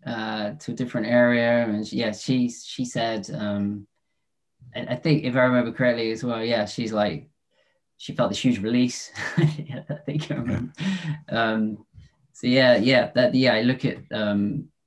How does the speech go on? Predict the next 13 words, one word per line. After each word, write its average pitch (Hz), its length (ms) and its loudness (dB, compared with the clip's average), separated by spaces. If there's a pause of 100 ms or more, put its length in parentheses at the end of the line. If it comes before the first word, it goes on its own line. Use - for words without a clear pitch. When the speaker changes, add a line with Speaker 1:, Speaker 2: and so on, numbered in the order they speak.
Speaker 1:
because 151 280 6
yeah, 135 380 0
yeah, 127 200 0
maybe 120 260 0
something 120 240 0
we 120 120 4
haven't 113 240 2
mentioned 117 500 0
is - 580 -10
obviously 117 280 -4
major 113 340 4
life 117 320 2
events, 101 600 -4